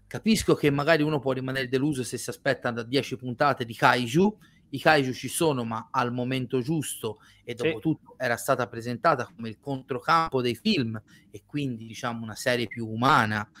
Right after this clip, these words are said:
Speaker 1: sul, sui retroscena relativi alla Monarch, appunto, e all'apparizione dei mostri.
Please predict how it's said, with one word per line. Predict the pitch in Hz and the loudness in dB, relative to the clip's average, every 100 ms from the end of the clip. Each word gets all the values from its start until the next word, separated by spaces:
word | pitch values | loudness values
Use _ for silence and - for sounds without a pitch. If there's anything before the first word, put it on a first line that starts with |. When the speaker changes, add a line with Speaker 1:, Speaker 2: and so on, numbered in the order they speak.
| - | -20
Speaker 1:
sul, | - - 110 113 110 117 | -18 -10 -6 -4 -4 -8
sui | - 123 | -4 -2
retroscena | 117 117 117 - 175 151 113 | 0 -2 -4 -2 4 4 4
relativi | 107 110 - 147 117 110 _ - - | -4 -8 -4 -2 -2 -6 _ -20 -6
alla | 113 110 | -2 2
Monarch, | 143 160 120 110 - | 6 6 4 -2 -6
appunto, | 113 - 139 - | -10 -4 -4 -4
e | 110 | -8
all'apparizione | 110 - 117 - 139 123 | -8 -6 -6 -4 -2 0
dei | 147 | 0
mostri. | 160 107 104 - 156 220 | 0 -2 -6 -2 2 2